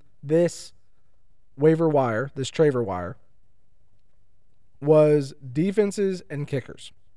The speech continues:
Now, I wanna run through a few things here. All right. Vikings D.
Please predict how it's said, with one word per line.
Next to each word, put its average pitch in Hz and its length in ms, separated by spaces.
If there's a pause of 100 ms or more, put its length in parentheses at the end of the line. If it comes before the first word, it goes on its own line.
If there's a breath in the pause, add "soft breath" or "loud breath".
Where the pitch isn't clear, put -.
(840)
Now, 143 220
I - 20
wanna 180 160
run 175 160
through 170 140
a 160 60
few 165 180
things 131 260
here. 110 240 (1080)
All 120 80
right. 123 220 (720)
Vikings 147 480
D. 92 260